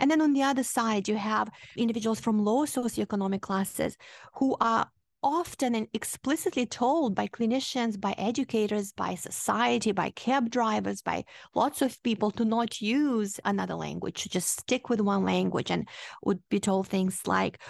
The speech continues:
"Well, your child will be confused if you speak the native language to them at home," which of course is not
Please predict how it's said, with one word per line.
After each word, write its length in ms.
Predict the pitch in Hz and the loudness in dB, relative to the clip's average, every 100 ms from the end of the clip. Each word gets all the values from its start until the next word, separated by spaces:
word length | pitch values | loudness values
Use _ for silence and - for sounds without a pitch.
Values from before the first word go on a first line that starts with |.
| - | -2
"Well, 140 | 220 214 | 0 2
your 140 | 208 | 2
child 280 | - 208 202 | 0 0 0
will 100 | 202 | 0
be 80 | 196 | 0
confused 760 | 214 202 262 311 240 156 - | -2 0 2 2 2 0 -2
if 100 | 180 180 | -4 -4
you 60 | |
speak 320 | 180 - 175 | -6 -6 -8
the 80 | 190 | -6
native 360 | 185 175 180 180 | -6 -4 -4 -2
language 540 | 180 180 180 170 - - | -2 -2 -2 -4 -4 -4
to 80 | 202 | 0
them 160 | 185 | 0
at 120 | 180 | 0
home," 360 | 180 185 170 185 - - | 2 2 2 -2 -8 -4
which 160 | 254 247 | 0 0
of 120 | 233 | 0
course 200 | 247 220 | 0 2
is 100 | 202 | 2
not 200 | 190 185 | 0 -2